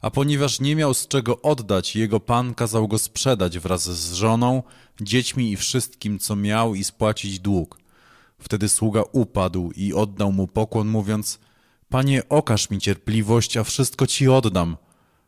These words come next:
Pan tego sługi, ulitowawszy się nad nim, uwolnił go i darował mu dług.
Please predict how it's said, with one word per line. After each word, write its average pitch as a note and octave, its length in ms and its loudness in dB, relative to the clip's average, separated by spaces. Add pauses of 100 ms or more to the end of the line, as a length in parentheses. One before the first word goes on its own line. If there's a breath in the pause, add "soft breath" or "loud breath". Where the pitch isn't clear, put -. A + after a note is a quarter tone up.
(160)
Pan A#2 220 2
tego A2 240 2
sługi, A2+ 460 2
ulitowawszy A2 800 2
się F2+ 200 -4
nad F#2+ 280 2
nim, A2+ 240 0
uwolnił A#2+ 680 2
go C3 300 4
i A#2 140 -4
darował G#2+ 480 4
mu G2+ 120 2
dług. F2 380 -2